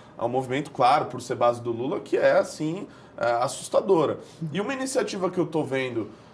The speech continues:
é, acontecer em muitas assembleias e, e, e principalmente no Congresso Nacional, com a, a iniciativa do Kim Kataguiri, aqui na Assembleia com a iniciativa do Guto Zacarias,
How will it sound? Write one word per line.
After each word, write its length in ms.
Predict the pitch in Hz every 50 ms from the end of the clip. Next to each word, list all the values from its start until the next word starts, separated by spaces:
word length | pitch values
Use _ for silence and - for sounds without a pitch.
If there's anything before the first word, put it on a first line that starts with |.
| -
é, 280 | - 113 113 110 - 117
acontecer 380 | 117 - 151 139 139 - 151 139
em 40 |
muitas 460 | 135 139 156 156 165 151 135 139 - -
assembleias 880 | - 131 - - 135 117 113 117 127 139 147 143 135 131 123 120 104 107
e, 60 | 120
e, 560 | 117 110 101 - 117 117 113 98 85 107 110
e 80 | 107 107
principalmente 540 | - - 117 117 - - 120 117 113 - 110
no 60 | 107
Congresso 440 | - 117 113 107 104 104 104 - -
Nacional, 540 | 107 101 - - 104 110 127 139 135 - - - - - - - - - - - - -
com 420 | - 175 175 180 175 147 123 - -
a, 360 | 117 120 120 113 - - 117
a 40 | 120
iniciativa 460 | 120 120 120 127 120 113 - 117 117
do 100 | 117 113
Kim 140 | 110 113 104
Kataguiri, 520 | - - - - 123 113 120 131 120 104
aqui 160 | 104 - 117
na 60 | 113
Assembleia 400 | 110 - 123 117 113 113 110 107
com 80 | 104 -
a 60 | 113
iniciativa 380 | 113 110 - 104 - 113 113 113
do 80 | 110 107
Guto 160 | 110 107 -
Zacarias, 420 | 113 104 - 113 120 156 175 -